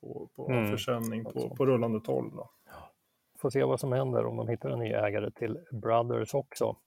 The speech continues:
Speaker 1: Yes.
Speaker 2: Eh, men, eh, vi nämnde Amazon lite i förbigående tidigare. Det har ju varit väldigt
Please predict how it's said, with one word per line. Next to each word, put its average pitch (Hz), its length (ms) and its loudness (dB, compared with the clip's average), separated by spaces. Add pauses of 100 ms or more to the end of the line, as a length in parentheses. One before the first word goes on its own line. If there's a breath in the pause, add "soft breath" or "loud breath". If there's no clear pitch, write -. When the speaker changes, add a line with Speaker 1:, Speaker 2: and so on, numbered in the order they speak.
(360)
Speaker 1:
Yes. - 420 -2
Speaker 2:
Eh, - 440 -8
men, 147 240 2
eh, 190 180 10 (140)
vi 156 100 0
nämnde 160 400 8 (260)
Amazon 151 500 6
lite 127 360 8 (100)
i 135 180 2
förbigående 135 840 8
tidigare. 110 480 4
Det 120 160 0
har 123 140 0
ju 123 140 -2 (220)
varit 123 480 2 (140)
väldigt 120 440 0